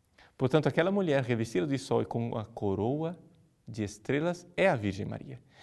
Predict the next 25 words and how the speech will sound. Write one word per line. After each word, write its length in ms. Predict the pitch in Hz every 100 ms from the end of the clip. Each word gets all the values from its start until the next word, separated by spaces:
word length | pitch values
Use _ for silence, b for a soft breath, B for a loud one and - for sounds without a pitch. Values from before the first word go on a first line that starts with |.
| B -
Que 80 |
ela 120 | 175 147
simbolize 720 | - 147 113 104 156 208 139
o 80 | 110
Antigo 300 | 107 123 113
Testamento 680 | 107 - 95 107 127 123 110 - 117
e 40 |
o 60 | 104
povo 240 | 107 104
de 60 | 92
Israel, 420 | 90 104 123 113 B B
ou 80 | 127
simbolize 680 | - 131 110 120 139 135 - B B -
o 120 | 123
novo 400 | 104 113 175 156
povo 240 | - 117
de 100 | 104
Deus 340 | 98 98 95 -
e 40 | 110
a 60 |
igreja, 480 | 98 110 175 120 87 - - _ _ _ _ _ _ _ _
é 240 | - 117 -
o 80 | 131
significado 720 | - 113 101 - 110 135 120
simbólico 1000 | - - 110 101 98 165 202 180 -